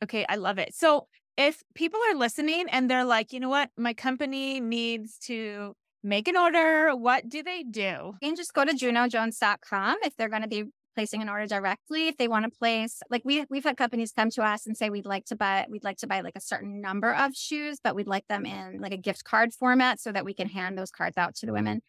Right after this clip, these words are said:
Speaker 2: We can do it that way. Just let us know. You can email our, on our website. You can email the contact form, or it's just info at juno jones shoes dot com.
Speaker 1: Okay, I love it. So we like to end every podcast with an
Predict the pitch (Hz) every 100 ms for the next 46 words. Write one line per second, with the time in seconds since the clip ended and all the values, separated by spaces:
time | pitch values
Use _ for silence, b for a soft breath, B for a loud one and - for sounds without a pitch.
0 | _ 208 208 202 196 - 247 269 269 262
1 | 254 269 302 294 302 339 392 359 262 262
2 | 247 233 226 226 233 226 - 208 - _
3 | - 214 220 214 202 - 233 240 240 -
4 | 214 208 202 196 208 202 190 - 269 269
5 | 269 262 - 269 254 247 254 240 247 -
6 | - - 226 - - 208 208 - 196 190
7 | - 196 185 185 175 170 185 190 - -
8 | 175 147 - - - _ - - - -
9 | 208 _ - 220 208 185 202 196 170 180
10 | - - - 269 262 - - 277 359 403
11 | 302 330 339 247 247 254 - 220 220 311
12 | - 214 220 220 220 226 240